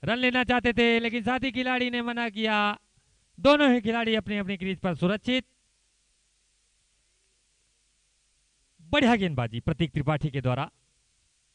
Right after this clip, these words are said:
चहकते खिलाड़ी हैं पूर्वांचल के और गोरखपुर के, सबसे महंगे खिलाड़ी हैं इस tournament के, जितनी भी तारीफ की जाए उतनी कम। प्रतीक त्रिपाठी अट्ठाईस नंबर जर्सी के साथ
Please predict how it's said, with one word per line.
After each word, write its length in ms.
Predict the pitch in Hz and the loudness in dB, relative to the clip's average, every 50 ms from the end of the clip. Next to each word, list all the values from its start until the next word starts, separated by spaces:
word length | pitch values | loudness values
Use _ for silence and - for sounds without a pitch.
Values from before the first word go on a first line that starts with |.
| _ _ _ _ - | _ _ _ _ -4
चहकते 480 | 220 208 190 - _ - 240 240 247 233 - _ _ _ _ _ _ _ _ _ _ _ _ _ _ _ _ _ _ _ _ _ _ _ _ _ _ _ _ _ _ _ | -4 -4 -4 -6 _ -4 -4 -4 -4 -6 -8 _ _ _ _ _ _ _ _ _ _ _ _ _ _ _ _ _ _ _ _ _ _ _ _ _ _ _ _ _ _ _
खिलाड़ी 380 | - 190 208 214 226 247 262 233 | -6 -2 0 0 2 2 2 4
हैं 220 | 202 202 226 254 - _ _ _ _ _ _ _ _ _ _ _ _ _ _ _ _ _ _ _ _ - | 2 2 0 -2 -6 _ _ _ _ _ _ _ _ _ _ _ _ _ _ _ _ _ _ _ _ 2
पूर्वांचल 500 | 220 226 226 226 226 214 - 262 262 220 | 4 4 4 4 2 0 -2 -4 -4 -2
के 220 | 185 196 214 247 - _ _ _ _ _ _ _ _ - | -2 -2 -2 -2 -6 _ _ _ _ _ _ _ _ 0
और 160 | 196 220 208 170 | 2 2 4 6
गोरखपुर 400 | 202 226 240 226 - - 160 131 | 6 6 6 4 2 0 -2 -2
के, 200 | - 156 - - - _ _ _ _ _ _ _ _ _ _ _ - | 0 -4 -8 -8 -10 _ _ _ _ _ _ _ _ _ _ _ -6
सबसे 340 | 208 208 - 269 269 269 247 | -6 -2 0 0 0 0 0
महंगे 440 | - 175 190 226 220 226 240 285 | -4 -6 -4 -4 -2 -2 -2 -4
खिलाड़ी 360 | 220 - 220 240 240 247 247 240 | -2 -2 -2 -2 -2 -2 -2 -4
हैं 100 | 247 247 | -4 -6
इस 100 | 214 - | -6 -4
tournament 420 | 233 233 226 233 226 226 226 - | -4 -4 -4 -6 -6 -8 -10 -6
के, 200 | - 214 226 247 - _ _ _ _ _ _ _ _ _ _ _ _ _ _ _ _ _ _ | -6 -6 -6 -6 -8 _ _ _ _ _ _ _ _ _ _ _ _ _ _ _ _ _ _
जितनी 340 | 127 160 202 - 262 277 269 | -12 -8 -6 -6 -4 -2 -2
भी 100 | 240 240 | -4 -2
तारीफ 320 | - 240 226 233 240 247 - | -2 -2 -2 -2 -2 -4 -6
की 120 | - 240 214 | -6 -6 -4
जाए 120 | 247 262 | -2 -2
उतनी 280 | 254 240 240 233 240 233 | -2 -2 -2 -4 -6 -6
कम। 220 | - 226 208 147 120 - _ _ _ _ _ _ _ _ _ _ _ _ _ _ _ _ _ _ _ _ _ _ _ _ _ _ _ _ _ _ _ _ _ _ _ _ _ _ _ _ _ _ _ | -6 -6 -6 -6 -10 -16 _ _ _ _ _ _ _ _ _ _ _ _ _ _ _ _ _ _ _ _ _ _ _ _ _ _ _ _ _ _ _ _ _ _ _ _ _ _ _ _ _ _ _
प्रतीक 300 | 196 196 170 220 226 190 | -6 -4 -2 -2 -2 -2
त्रिपाठी 460 | - 214 196 175 208 208 190 214 220 | -2 -4 -2 -2 -2 -2 -2 0 0
अट्ठाईस 380 | 214 202 - 190 208 214 190 180 | 0 0 0 0 -2 -2 -2 -6
नंबर 240 | 202 196 196 202 185 | -6 -6 -6 -6 -4
जर्सी 300 | 185 202 180 - 208 190 | -4 -6 -6 -6 -8 -6
के 120 | - 196 - | -6 -6 -4
साथ 320 | - 202 202 196 - | -2 -2 -4 -4 -6